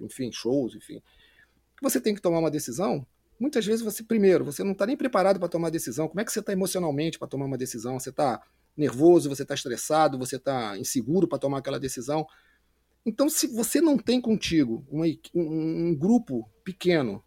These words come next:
mas um grupo de pessoas que sabem o que estão fazendo, que são fortes, que são bons, que você lidera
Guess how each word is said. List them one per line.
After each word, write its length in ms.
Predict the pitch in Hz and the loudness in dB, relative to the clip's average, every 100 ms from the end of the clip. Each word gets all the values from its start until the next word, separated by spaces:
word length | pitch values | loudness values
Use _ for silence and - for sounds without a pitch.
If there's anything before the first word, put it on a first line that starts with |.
| _ _ _ | _ _ _
mas 240 | 131 143 | -6 -4
um 80 | 156 | -2
grupo 260 | 139 190 180 | 0 0 0
de 100 | 151 | -6
pessoas 380 | 151 139 175 - | -6 -4 -6 -6
que 100 | - | -8
sabem 380 | - 156 190 240 | -2 0 2 0
o 40 | |
que 60 | - | -2
estão 160 | 220 | -4
fazendo, 460 | 233 180 139 131 113 | 0 -2 0 -2 -4
que 60 | |
são 200 | - 180 | -4 -4
fortes, 520 | 247 - 156 - - - | -2 4 4 4 -6 -10
que 60 | |
são 160 | 180 220 | -2 4
bons, 400 | 151 127 101 - _ _ _ - | 4 4 0 -10 _ _ _ -6
que 80 | |
você 300 | 190 196 247 | 0 0 2
lidera 600 | 262 170 147 127 110 131 | 2 8 10 10 6 -4